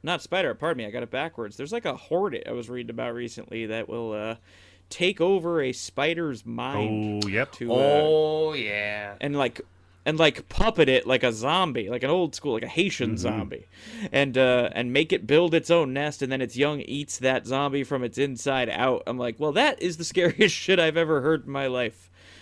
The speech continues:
Speaker 1: Uh, I think as far as Animalia goes, that's probably gotta do it.
Speaker 2: Yeah, they u-, those fucking,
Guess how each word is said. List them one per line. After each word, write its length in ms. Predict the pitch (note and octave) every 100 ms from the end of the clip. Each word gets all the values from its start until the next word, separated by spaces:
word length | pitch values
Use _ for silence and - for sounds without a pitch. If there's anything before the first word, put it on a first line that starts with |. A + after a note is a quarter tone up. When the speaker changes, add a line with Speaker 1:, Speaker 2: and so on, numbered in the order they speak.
| -
Speaker 1:
Uh, 220 | - C#3 C3+
I 40 |
think 160 | C#3 D3
as 100 | C#3+
far 140 | E3
as 100 | D3
Animalia 500 | D3+ C3+ C#3 D#3 F3 E3
goes, 320 | F#3 G3 E3
that's 180 | D3+ -
probably 280 | F3+ E3
gotta 220 | C#3 D3 A#2
do 200 | D3 C3
it. 220 | - - -
Speaker 2:
Yeah, 380 | G2+ C#3+ E3 C3+ A2 -
they 160 | C3+
u-, 280 | D3+ D3+ D#3 G2+
those 260 | B2 C#3 C3+
fucking, 540 | D#3+ D3+ D#3 C3 A2